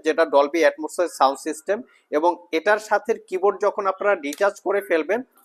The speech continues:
তখন ভার্চুয়ালি কিন্তু এর একটা কিবোর্ড পেয়ে যাবেন। সেই কিবোর্ডটা এমার্জেন্সি ভাবে আপনারা কাজ করে নিতে পারবেন, টাচ কিবোর্ড। তো এটা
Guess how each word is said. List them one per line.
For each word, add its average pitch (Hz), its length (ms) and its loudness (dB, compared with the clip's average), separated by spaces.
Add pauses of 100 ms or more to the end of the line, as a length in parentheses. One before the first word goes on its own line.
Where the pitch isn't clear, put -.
তখন 165 260 2 (140)
ভার্চুয়ালি 208 540 4
কিন্তু 208 200 -6
এর 175 120 4
একটা 185 200 -4
কিবোর্ড 196 340 -2
পেয়ে 143 200 -2
যাবেন। 107 200 -6 (240)
সেই 156 220 -2
কিবোর্ডটা 180 400 -2 (440)
এমার্জেন্সি 156 520 0
ভাবে 156 160 2 (100)
আপনারা 139 220 -2 (100)
কাজ 120 120 -4 (100)
করে 117 220 -4
নিতে 113 220 -10
পারবেন, 123 220 -4 (100)
টাচ 123 160 -2 (100)
কিবোর্ড। 131 260 -8 (160)
তো 131 60 -6 (100)
এটা 139 120 -4